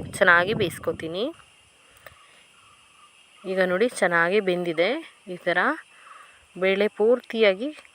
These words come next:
ಕರಗಬೇಕು ಫ್ರೆಂಡ್ಸ್, ಆ ಥರ ಚೆನ್ನಾಗಿ ಬೇಯಿಸ್ಕೋಬೇಕಾಗತ್ತೆ. ಹೀಗೆ ನೀವು ಸೌಟಲ್ಲಿ ಒಂದು ಐದಾರು ಸಲ ಚೆನ್ನಾಗಿ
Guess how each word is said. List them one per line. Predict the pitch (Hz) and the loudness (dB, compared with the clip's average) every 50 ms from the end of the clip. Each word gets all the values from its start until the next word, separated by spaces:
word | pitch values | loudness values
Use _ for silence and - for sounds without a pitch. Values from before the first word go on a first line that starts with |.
| - - - - | -14 -6 0 2
ಕರಗಬೇಕು | 196 190 190 185 175 180 175 160 - - 170 - | 4 4 4 2 0 -2 -4 -4 -6 -8 -6 -2
ಫ್ರೆಂಡ್ಸ್, | 185 214 262 285 - - 143 135 180 | 0 0 0 0 -4 -4 0 2 2
ಆ | 185 180 - | 2 2 0
ಥರ | 185 190 180 - - | -2 -2 -2 -2 -4
ಚೆನ್ನಾಗಿ | 170 170 170 175 185 208 233 302 359 - - _ _ - - - - _ _ _ _ - 202 | -4 0 0 0 0 0 -2 -4 -6 -8 -12 _ _ -20 -20 -20 -20 _ _ _ _ -4 -2
ಬೇಯಿಸ್ಕೋಬೇಕಾಗತ್ತೆ. | 202 196 - - - 175 165 165 165 - - 156 151 151 151 - 196 226 302 330 - _ _ _ _ _ _ 220 | -2 -2 -2 -2 -2 -2 -2 0 -2 -2 -2 -4 -4 -6 -4 -2 -2 -2 -2 -4 -8 _ _ _ _ _ _ -6
ಹೀಗೆ | 214 196 214 214 208 202 | -2 0 0 0 0 0
ನೀವು | 196 214 254 320 330 - - - - - - - - - - - - - - | -2 -2 -2 -4 -4 -8 -18 -20 -20 -20 -20 -20 -20 -20 -20 -20 -18 -2 0
ಸೌಟಲ್ಲಿ | 214 202 202 - - 196 190 196 247 320 320 - - - - 208 | 2 2 4 4 2 2 2 2 -2 -4 -6 -10 -16 -14 -10 -8
ಒಂದು | 190 196 190 - - - 165 190 | -2 2 2 2 2 2 0 -2
ಐದಾರು | 196 202 202 208 208 226 220 - | 0 4 6 8 8 8 6 2
ಸಲ | - 202 214 247 302 - - - - - - | 0 2 2 2 2 0 -8 -20 -20 -8 -2
ಚೆನ್ನಾಗಿ | - 202 190 190 185 196 202 208 | 2 4 6 6 6 6 4 0